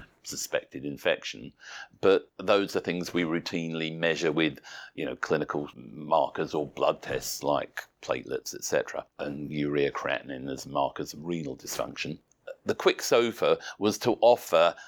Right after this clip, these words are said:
a help, an aid for wards, emergency departments, whatever, just to identify patients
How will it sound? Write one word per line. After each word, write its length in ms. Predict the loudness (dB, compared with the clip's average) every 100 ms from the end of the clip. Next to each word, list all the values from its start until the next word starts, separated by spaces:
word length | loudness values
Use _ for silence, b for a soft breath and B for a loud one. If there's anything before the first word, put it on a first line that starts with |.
| B _ _
a 80 | 0
help, 400 | 2 4 2 2
an 80 | 4
aid 320 | 4 2 -2
for 600 | -2 4 6 8 8 6 2 B B
wards, 760 | 0 6 8 8 6 0 -2 -8 -4
emergency 580 | 4 4 4 -4 -2
departments, 500 | 0 4 2 2 -2
whatever, 320 | 4 6 6 4
just 280 | 2 -2
to 140 | 0 2
identify 680 | 4 2 0 -4 2 4 4
patients 540 | 2 0 0 -8 -10